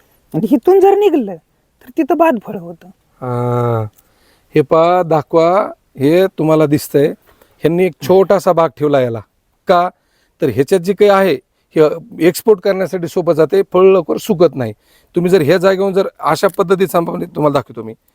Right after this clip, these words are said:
Speaker 2: हे जर असं काढलं इथून, हे सगळं, मग ते एक्सपोर्टला प्रॉब्लेम. किती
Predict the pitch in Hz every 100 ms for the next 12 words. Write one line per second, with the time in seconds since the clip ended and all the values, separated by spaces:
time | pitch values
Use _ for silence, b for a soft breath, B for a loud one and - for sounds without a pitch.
0 | b b b 147 156 170 202 196 196 196
1 | 180 180 135 120 - 147 - 147 117 _
2 | _ _ _ 131 139 185 151 - 139 151
3 | - 131 120 - _ _ _ _ - 202